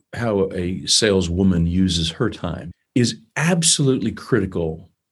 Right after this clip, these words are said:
in order to perform well at selling. You know, it, it's like, it's like you want to think of it in, in terms of how can I be as effective and efficient with the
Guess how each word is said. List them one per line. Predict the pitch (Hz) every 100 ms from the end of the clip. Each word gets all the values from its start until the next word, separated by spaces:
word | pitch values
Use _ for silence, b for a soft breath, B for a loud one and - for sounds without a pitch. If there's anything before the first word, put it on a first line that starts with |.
| -
in | 107
order | 107 104
to | 95 92 95 92 87 85 85 _
perform | - - 120 101 92
well | 87 85
at | -
selling. | - 78 80 - - _
You | 113
know, | 104
it, | 92 104
it's | 123 -
like, | 117 -
it's | 110
like | 117 104
you | 123
want | 117 147 170
to | 165
think | 139 127
of | 110
it | 87 82 80 b b _ -
in, | 107 104
in | 104 104 98
terms | - 98 95
of | 90
how | - 131 160
can | 165 135
I | 113
be | 101 101 98 -
as | 95 82 -
effective | 98 85 - 160 160 - 156 147 143 -
and | 95
efficient | 90 85 - 95 - 90 80 82 - _ -
with | 110 107 95 95
the | 98 95 92